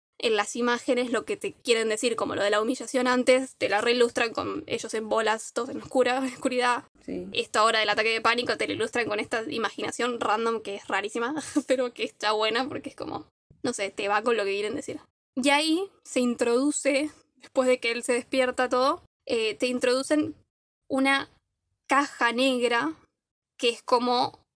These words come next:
Speaker 1: o sea, es una caja negra que tiene una puertita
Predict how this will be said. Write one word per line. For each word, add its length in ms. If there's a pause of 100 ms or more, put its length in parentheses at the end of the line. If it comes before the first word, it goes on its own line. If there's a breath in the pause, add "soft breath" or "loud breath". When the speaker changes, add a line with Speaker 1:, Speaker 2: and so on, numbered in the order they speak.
(400)
Speaker 1:
o 40
sea, 140
es 100
una 140
caja 240
negra 260
que 80
tiene 320 (220)
una 180
puertita 640